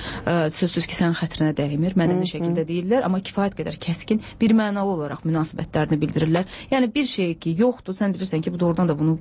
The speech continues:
Speaker 1: yox düşünür. Pis deyirsə, demək pis düşünür. Heç vaxt fikirləşmirsən ki, görəsən bu bunu pis deyəndə nəyi əcəba nəzərdə tuturdu?
Speaker 2: Hı hı.
Speaker 1: Yəni bizdə adətən belə olur da.
Speaker 2: Bəli.
Speaker 1: <laughs> Hər zaman fikirləşirsən ki,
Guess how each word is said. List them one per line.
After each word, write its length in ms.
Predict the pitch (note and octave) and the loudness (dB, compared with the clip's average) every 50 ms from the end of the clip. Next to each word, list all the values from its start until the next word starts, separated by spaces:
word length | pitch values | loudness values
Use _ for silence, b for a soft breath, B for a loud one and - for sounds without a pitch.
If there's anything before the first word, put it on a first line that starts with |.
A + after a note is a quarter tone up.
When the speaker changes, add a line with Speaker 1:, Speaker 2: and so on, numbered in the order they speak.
| - - - | -4 -6 -2
Speaker 1:
yox 260 | - D#3 F#3 F#3 - - - - - - - - D#3+ | 0 2 2 2 2 0 -2 -4 -4 -6 -8 -8 -4
düşünür. 380 | D#3 - - - - - - B B B B B B | -4 -2 0 0 0 0 -2 B B B B B B
Pis 260 | - - C4 A#3+ - - | 0 2 2 2 2 2
deyirsə, 300 | G#3 G3+ G3 - G#3+ F3+ | 2 2 2 2 0 0
demək 200 | E3+ F3 F3+ F3 | 0 0 -2 0
pis 180 | - G3 F3+ - - | 0 -2 -2 -2 -4
düşünür. 280 | - - - - - - | -4 -2 0 2 4 4
Heç 220 | A#3 C4 - - A#3 | 2 2 0 0 -2
vaxt 180 | A3 A3 - - | -2 -2 -2 -2
fikirləşmirsən 500 | - G#3+ A3 A3 - G#3 F#3 - F3 E3+ | -2 0 0 0 -2 -2 -2 -2 -2 -2
ki, 80 | F#3 | 0
görəsən 360 | - C4+ D#4 D4+ - A#3+ G3+ | 2 2 2 4 4 2 2
bu 140 | F#3 F#3 F3 | 0 0 0
bunu 120 | F3 F3+ F3+ | 2 0 2
pis 220 | - - G3 - | 2 2 0 2
deyəndə 420 | - F3 E3 D#3+ D3+ D#3 D#3 D#3+ D#3+ | 2 2 4 4 4 2 2 2 2
nəyi 300 | E3 F#3 G#3+ A3+ A#3 - | 2 2 2 2 0 0
əcəba 260 | E3 E3 E3 E3 D#3+ D3 | -2 -2 -2 -2 -2 -2
nəzərdə 400 | D3+ D3 C#3+ D3 C#3+ C3+ D3+ D3+ | -2 -2 -2 -2 -2 -2 -2 0
tuturdu? 380 | - G3 G#3 G#3+ G#3 - - | 2 2 2 2 2 0 0
Speaker 2:
Hı 60 | G3+ G3 | 0 0
hı. 120 | F#3+ F#3 F#3 - | 0 0 -2 0
Speaker 1:
Yəni 180 | - A3+ A3+ G#3+ | 0 2 2 2
bizdə 240 | G#3+ G#3 G3+ A#3+ A3+ G3+ | 2 0 0 0 0 0
adətən 280 | F3+ E3 - F#3 E3+ D#3+ | -2 -2 -2 -2 0 0
belə 120 | E3 D#3 | 2 2
olur 260 | D#3 D3+ - A3 G#3+ F#3 | 2 2 2 2 2 2
da. 120 | E3+ F#3 | 2 0
Speaker 2:
Bəli. 20 | F#3 B B B | -2 B B B
Speaker 1:
<laughs> 180 | B B - A3+ | B B -2 2
Hər 120 | C4 - - | 2 2 4
zaman 200 | - A#3+ G#3 A#3 | 2 2 0 0
fikirləşirsən 640 | A3 - - G#3 G#3+ G#3+ - G#3 F#3+ - - G3+ F#3+ | -2 -2 -2 -2 -2 -2 -4 -6 -6 -4 -2 -2 -2
ki, 120 | F#3 A#3 | -2 -4